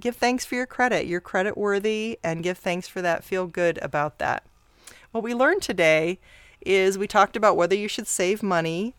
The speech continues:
to invest or whether you should pay off debt and why it's crucial for you to save a nest egg,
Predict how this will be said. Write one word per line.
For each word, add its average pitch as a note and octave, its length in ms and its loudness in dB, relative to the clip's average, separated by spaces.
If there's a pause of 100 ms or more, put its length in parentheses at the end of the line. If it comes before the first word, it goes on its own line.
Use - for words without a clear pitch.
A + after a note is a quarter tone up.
to F#3 180 -2
invest D#3+ 580 0
or F3+ 140 0
whether E3+ 160 0
you F3 100 -2
should F#3 240 -4
pay D#3 180 -4
off F3 280 -2
debt D#3 320 -2
and E3 200 -6
why D3+ 140 0
it's F3 180 -6
crucial D#3+ 520 -4
for - 160 -8
you E3+ 100 -2
to E3+ 60 -4
save D#3+ 280 -4
a E3 60 -6
nest C#3+ 340 -4
egg, G2 300 -4